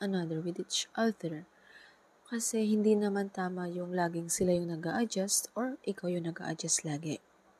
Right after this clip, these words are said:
Um, okay din na kapag you explain yourself ng maayos, kasi wala namang hindi naayos sa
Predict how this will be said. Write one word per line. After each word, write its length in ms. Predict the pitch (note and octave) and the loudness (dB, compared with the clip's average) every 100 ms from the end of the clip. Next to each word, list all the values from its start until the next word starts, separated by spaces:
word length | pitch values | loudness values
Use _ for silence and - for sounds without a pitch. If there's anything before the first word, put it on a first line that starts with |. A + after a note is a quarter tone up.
| - C#3 - _ _ _ - - - - - - _ G3 | -20 -20 -20 _ _ _ -20 -18 -16 -16 -20 -20 _ -2
Um, 800 | F#3+ F#3 F3+ F3+ F3+ F3+ F3+ - _ - _ - | 0 0 -2 -4 -8 -8 -10 -14 _ -20 _ -4
okay 320 | F#3+ - A3 | -4 -2 0
din 320 | G3 G3+ A#3 | 4 4 4
na 80 | G#3+ | 0
kapag 560 | - F3+ F3+ E3+ D#3+ - | 0 -2 -2 -2 -4 -4
you 160 | F#3 E3+ | 0 0
explain 480 | - - F3+ F3 E3 | 0 -2 0 2 2
yourself 880 | E3 D#3+ - F3 A3 D4 - - - _ _ _ _ - | 0 0 0 2 0 0 -4 -12 -18 _ _ _ _ -6
ng 160 | F3 E3+ | -4 -2
maayos, 880 | F3 E3 E3+ E3 E3+ G3 C#4 - | -2 0 2 2 0 0 2 2
kasi 320 | - F3+ F3+ E3+ | 2 0 0 0
wala 240 | E3+ E3+ | -2 -2
namang 320 | E3+ E3+ F3 | -2 -2 -4
hindi 160 | F3 E3+ | -4 -4
naayos 800 | D#3+ D#3+ D#3 E3 E3+ E3+ - - | -4 -4 -2 0 0 0 -4 -4
sa 160 | D#3 | -8